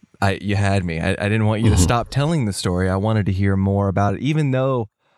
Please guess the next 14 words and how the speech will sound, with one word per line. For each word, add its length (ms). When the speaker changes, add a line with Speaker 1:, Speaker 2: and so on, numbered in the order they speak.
Speaker 1:
I 120
could 180
somewhat 460
predict, 560
like, 160
"Oh, 180
he's 140
showing 300
me 100
a 20
kid 380
who's 260
going 300
hungry." 520